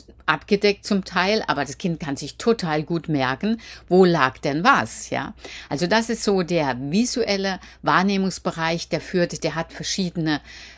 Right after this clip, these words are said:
ähm, verschiedene Teilelemente, die ich dir später noch näher erklären werde. Aber jetzt mal so grob kannst du sagen, mein Kind kann sehr gut über Bilder arbeiten und lernen. Ja, es hat eine sehr gute Aufnahme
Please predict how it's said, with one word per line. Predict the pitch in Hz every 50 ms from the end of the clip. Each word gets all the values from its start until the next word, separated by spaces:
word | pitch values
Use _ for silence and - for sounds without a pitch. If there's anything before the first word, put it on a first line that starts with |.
| - -
ähm, | - 151 147 139 139 135 135 135 143 -
verschiedene | - 160 151 - - 156 143 - 156 147 143 139 135 135 135 139 139 139 - - - -
Teilelemente, | - - - 165 180 202 226 226 - 214 220 220 208 196 196 196 208 208 214 220 220
die | 196 185
ich | 156 - -
dir | - 165 147 139 131 - -
später | - - - 147 151 190 202
noch | 208 208 196 -
näher | 214 202 202 190
erklären | - - 196 - - 196 190 196 196 190
werde. | 202 190 196 196 214 208 - - - - - - - - -
Aber | - 160 160
jetzt | 160 170 165 - -
mal | 165 151 147
so | - 160 139
grob | - - - 202 240 254 - -
kannst | - 180 170 -
du | - 165
sagen, | - 165 156 156 160
mein | 160 156 147
Kind | - - 180 175 170 - -
kann | - - 143 139
sehr | 131 - 151 165 170 165 156
gut | 139 156 156 -
über | - 135 151 147
Bilder | 139 - 151 147 143 135 151 143 - -
arbeiten | 131 139 135 143 135 135 139 151 156
und | 147 196 196 190
lernen. | 196 202 208 190 180 147 123 117 - - - - - - - - -
Ja, | 139 151
es | 180 - -
hat | 156 147 - -
eine | 143 139 139 135
sehr | - - 170 175 180
gute | 170 151 175 185 190 175 -
Aufnahme | 226 254 240 - - - 143 127 117 - - - - -